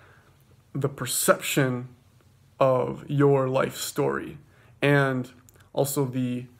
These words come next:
the agenda. So one of the main things with, with ego and having a face is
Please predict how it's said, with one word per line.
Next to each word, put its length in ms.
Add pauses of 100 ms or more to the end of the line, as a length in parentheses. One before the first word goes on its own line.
(400)
the 200
agenda. 720
So 300
one 320
of 80
the 80
main 280
things 420
with, 280 (120)
with 200
ego 440
and 480
having 340
a 60
face 460 (600)
is 540